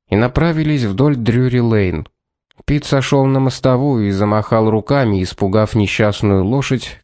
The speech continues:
которая тащила телегу, полную мебели. Он закричал водителю кэба, выезжавшего из-за угла Грейт Куин-стрит, и бросился к нему на перерез движению, сопровождаемый отборной руганью.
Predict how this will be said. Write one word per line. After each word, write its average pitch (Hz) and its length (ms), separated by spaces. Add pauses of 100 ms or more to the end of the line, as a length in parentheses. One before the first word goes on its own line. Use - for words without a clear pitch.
которая 156 500
тащила 147 500
телегу, 139 520
полную 127 540
мебели. 95 560 (480)
Он 117 220
закричал 123 580
водителю 120 540
кэба, 139 360
выезжавшего 104 760
из-за 107 380
угла 107 440
Грейт 107 440
Куин-стрит, 101 880 (380)
и 104 100
бросился 156 640
к - 80
нему 147 240
на 143 120
перерез 131 480
движению, 127 800
сопровождаемый 123 1000
отборной 135 680
руганью. 104 680